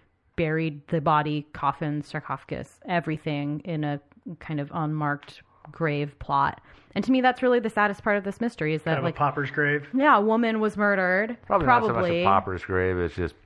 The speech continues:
Speaker 3: burying it so somebody else doesn't dig it up and put it back on the market.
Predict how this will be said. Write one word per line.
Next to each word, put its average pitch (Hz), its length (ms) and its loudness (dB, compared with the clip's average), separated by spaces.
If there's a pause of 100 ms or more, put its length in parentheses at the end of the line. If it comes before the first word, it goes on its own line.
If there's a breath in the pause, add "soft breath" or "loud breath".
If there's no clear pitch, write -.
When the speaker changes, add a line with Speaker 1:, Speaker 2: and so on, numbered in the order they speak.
Speaker 3:
burying 85 400 0
it 78 120 -6
so 82 120 -6
somebody 82 380 -4
else 82 160 -2
doesn't 76 400 -8
dig 80 200 -4
it 80 80 -2
up 80 100 -4
and 78 100 -10
put 87 140 -6
it 73 100 -14
back 80 220 -2
on 80 80 -6
the 73 60 -6
market. 82 460 -6